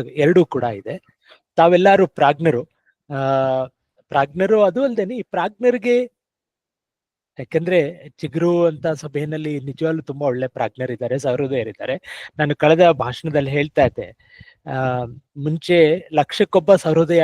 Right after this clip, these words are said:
ಇರ್ತಾನಂತೆ, ಈಗಿನ ಸಮಯದಲ್ಲಿ ಒಂದು ಕೋಟಿಗೊಬ್ಬ ಸಹೃದಯ ಇರ-, ಸಿಕ್ಕೋದು ತುಂಬಾ ಕಷ್ಟ. ಆದ್ರಿಂದ ನಾವು ಆರು ಜನ ಏನ್ ಸೇರಿದೀವಿ, ಆರು ಕೋಟಿಗೊಬ್ಬರು, ಆರು ಕೋಟಿ ನಮ್ಮ ಏನು, ಆ, ಈ ಜನಸಂಖ್ಯೆ ಇದೆ,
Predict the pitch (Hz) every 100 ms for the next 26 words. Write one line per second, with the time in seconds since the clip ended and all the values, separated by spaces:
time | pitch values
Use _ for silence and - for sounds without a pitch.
0 | 147 139 139 123 107 123 123 143 180 190
1 | 185 165 _ - _ - 165 175 160 143
2 | 127 104 _ _ _ - 156 160 - 214
3 | 262 240 208 196 190 170 156 151 151 139
4 | - - - 143 143 127 143 127 127 -
5 | 127 131 139 135 147 120 _ - _ 135
6 | 123 143 175 180 175 151 151 160 139 156
7 | 147 131 123 151 123 135 156 156 127 _
8 | _ _ - 190 202 170 147 139 135 160
9 | _ _ - 131 147 156 131 _ 160 165
10 | - 147 _ _ _ - 143 143 135 135
11 | 160 151 131 123 127 127 117 113 107 107
12 | 107 _ _ _ _ _ _ - 135 123
13 | 120 113 - _ - 107 107 131 123 -
14 | 165 156 147 131 135 -